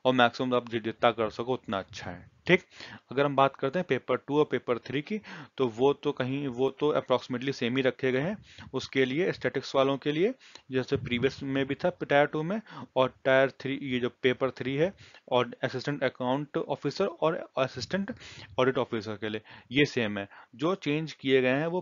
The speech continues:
पेपर वन में किए गए हैं। ठीक है, तो ये बात आप लोग ध्यान दिए, क्योंकि अब ना पूरा पैटर्न चेंज हो गया और ये कहीं ना कहीं कुछ बच्चों के लिए बहुत ज़्यादा ख़राब है, क्योंकि इसको पहले बोलते थे कि भाई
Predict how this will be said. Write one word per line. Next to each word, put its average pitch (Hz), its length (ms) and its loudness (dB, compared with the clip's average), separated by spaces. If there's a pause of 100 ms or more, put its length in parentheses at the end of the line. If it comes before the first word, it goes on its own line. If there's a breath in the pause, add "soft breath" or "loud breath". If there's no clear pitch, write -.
पेपर 151 400 2 (340 soft breath)
वन 131 240 4
में 123 180 2
किए 104 280 -2
गए 101 120 -4
हैं। 98 180 -6
ठीक 190 220 -2
है, 135 100 0 (300 loud breath)
तो 131 60 0
ये 127 220 4
बात 123 260 2
आप 123 200 0
लोग 127 100 -4
ध्यान 107 220 -6
दिए, 131 140 -2
क्योंकि 143 340 -6
अब 120 200 0
ना 139 100 -2
पूरा 127 220 0
पैटर्न 117 280 -4
चेंज 110 240 -6
हो 110 120 -4
गया 143 180 -2
और 123 180 -2
ये 131 180 -2
कहीं 117 240 -4
ना 123 160 -2
कहीं 127 240 -6
कुछ 131 240 -6
बच्चों 113 280 -4
के 135 100 -6
लिए 156 100 0 (120)
बहुत 113 240 -6
ज़्यादा 117 300 -2 (440 loud breath)
ख़राब 110 320 4
है, 117 60 0
क्योंकि 165 340 -2 (360 loud breath)
इसको 151 260 0
पहले 143 420 6 (360 loud breath)
बोलते 131 280 2
थे 147 160 2
कि 147 200 -4
भाई 135 300 0